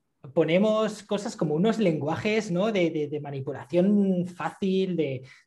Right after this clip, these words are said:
de, eh, cosas, tío, que, que dices, "Si me estás intentando vender a mí, no me vas a, así no me vas a vender. ¿Tú te crees que soy tonto, tío, poniéndome un, un temporizador que es un gif?". <laughs> O, <laughs> es que he visto cada cosa, Javi,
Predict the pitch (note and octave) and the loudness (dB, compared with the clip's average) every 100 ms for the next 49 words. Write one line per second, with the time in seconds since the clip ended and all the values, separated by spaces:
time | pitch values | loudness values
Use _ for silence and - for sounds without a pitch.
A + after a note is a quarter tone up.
0 | - D3 C3+ C3 B2+ B2+ B2+ - - - | -16 -8 -6 -4 -4 -6 -8 -18 -20 -20
1 | _ - - - - - G#2+ G2 - C3+ | _ -20 -20 -20 -18 -18 -16 -16 -10 -6
2 | G3 G3 G3+ G3 E3 D3 D3 D#3 C3 C#3 | -4 2 2 4 4 2 0 -4 -4 -6
3 | A#2+ - - _ _ - - C3 - - | -6 -8 -20 _ _ -16 -8 -6 -4 -4
4 | G#3 A3+ G#3+ G3+ F#3+ F3 E3+ C#3+ E3 G3 | 0 0 2 0 2 2 2 0 -2 -2
5 | C#3+ C3+ - - C3+ G3+ A3+ D3+ C3+ D3 | -4 -6 -6 -8 -4 0 0 -2 -6 -6
6 | B2 A#2 A#2 B2+ - D#3+ F3+ E3 - D#3 | -8 -8 -10 -10 -6 -6 -2 -2 -2 -6
7 | B2 A#2+ E3 A3 A3 E3 G#3 F3 D3+ D#3 | -6 -6 -4 -2 0 2 0 0 -2 -2
8 | D3+ D3 D3 C#3 - - - - - D#3+ | -2 -4 -6 -10 -18 -20 -20 -14 -8 0
9 | E3+ E3 D#3+ D#3 C3 D3 D#3+ D3 B2+ - | 2 4 2 0 0 4 4 4 -2 -14
10 | - _ _ _ - D3 C3 C#3+ D#3 E3 | -20 _ _ _ -12 -8 -4 0 2 2
11 | G3+ - - D3 C3+ C#3+ G#3 F3 - A3+ | 0 -4 -8 -4 -2 0 4 4 6 4
12 | G#3+ A#3 G3+ G3+ - G#3 F3 C3+ D3 C#3+ | 6 4 4 2 0 0 0 -4 -8 -2
13 | D#3+ D#3+ D#3+ D3+ D#3+ | -2 -2 -2 0 0